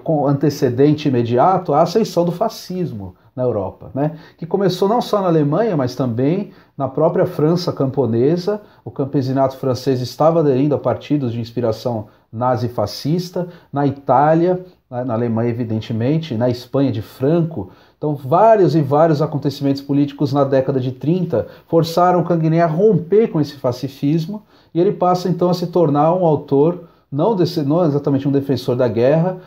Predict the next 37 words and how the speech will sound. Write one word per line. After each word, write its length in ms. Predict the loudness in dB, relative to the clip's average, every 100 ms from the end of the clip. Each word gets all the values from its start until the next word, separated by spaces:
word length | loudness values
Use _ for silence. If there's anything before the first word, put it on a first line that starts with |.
| -8 0
mas 160 | 2
um 80 | 4
defensor 840 | 2 2 0 0 0 4 4 2 -6 -14 -2
da, 160 | 0
do 200 | 2 2
combate 520 | 4 4 4 4 4
ao 80 | 0
fascismo, 680 | 0 -4 -4 -4 -4 -4 -14 -16 -6
né? 200 | -4 -2
Isso 240 | -2 -4
com 200 | -2 -2
certeza. 640 | 0 -2 0 2 2 -2 -8 -12 -4
E 80 | -2
quando 540 | 2 2 4 4 4
a 80 | 4
guerra 360 | 4 4 4 4
começa, 720 | 2 2 2 2 0 -6 -8 -12 -4
ele 160 | -2 0
se 160 | 2
alista, 560 | 4 4 4 2 -2 -4
se 100 | 2
alista, 460 | 2 2 0 -2
né? 120 | -2 0
Ele, 260 | 0 0
na 100 | -2
verdade, 480 | 0 2 2 2 0
não 100 | -4
se 140 | -2
alista, 480 | -2 0 0 -2 -8
porque, 640 | -14 -14 -8 -6 -6 -8 -12 _ _
enfim, 160 | -14 -10
alistamento 640 | -8 -4 -4 -2 -2 -4
a 20 |
gente 240 | -6 -4
usa 220 | -4 -2 -2
pra 420 | -2 0 0 0
exército, 920 | 0 0 0 -2 -8 -8 -6 -6 -8